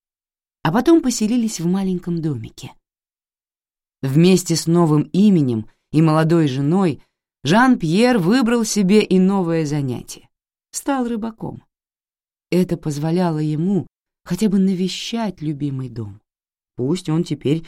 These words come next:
и не мог там жить. Он отгонял каноэ в укромное место, сбрасывал человеческое обличие и скользил под водой, дотягиваясь до каждой из миллиардов капелек,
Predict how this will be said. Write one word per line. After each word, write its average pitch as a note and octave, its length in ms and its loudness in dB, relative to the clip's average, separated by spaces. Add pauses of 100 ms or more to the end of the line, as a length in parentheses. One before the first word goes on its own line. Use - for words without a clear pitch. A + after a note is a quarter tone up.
и D3 80 0
не C3 80 0
мог A#2 220 -8
там D3+ 180 -8
жить. E3+ 420 -16 (680)
Он C4 160 0
отгонял F3+ 500 2
каноэ D3 480 -2
в B2+ 80 -6
укромное C3 600 -4
место, F3 500 -6 (400)
сбрасывал F3 880 0
человеческое C3 880 -4
обличие C#3 560 -4 (440)
и E3+ 80 -2
скользил G3+ 480 -4
под G#3 180 -8
водой, F3 540 -6 (320)
дотягиваясь E3 720 -4
до D#3 120 -6
каждой G3+ 720 -10 (240)
из E3+ 160 2
миллиардов D3+ 720 -4
капелек, C3+ 640 -12